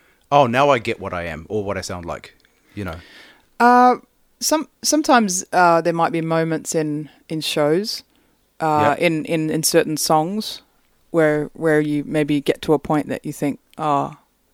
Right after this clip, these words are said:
Speaker 2: I don't know if I could get there."
Speaker 1: Right.
Speaker 2: Um, and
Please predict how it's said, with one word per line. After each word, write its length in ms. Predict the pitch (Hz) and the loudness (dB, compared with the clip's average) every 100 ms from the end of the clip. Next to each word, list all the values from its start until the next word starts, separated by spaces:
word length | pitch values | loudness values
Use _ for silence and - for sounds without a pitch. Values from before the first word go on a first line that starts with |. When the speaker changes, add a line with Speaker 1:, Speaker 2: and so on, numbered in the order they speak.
| - | -10
Speaker 2:
I 40 | 156 | -6
don't 100 | 147 | -4
know 80 | |
if 120 | 143 147 | -4 -6
I 40 | |
could 160 | - 151 | -10 -6
get 180 | - | -4
there." 240 | 151 156 233 _ _ 107 | 0 -2 -2 _ _ -4
Speaker 1:
Right. 180 | 98 - _ | -4 -4 _
Speaker 2:
Um, 720 | 160 151 147 147 143 143 147 - _ _ 160 | 2 4 4 2 0 -2 -4 -12 _ _ -2
and 420 | 156 151 147 | 0 0 -4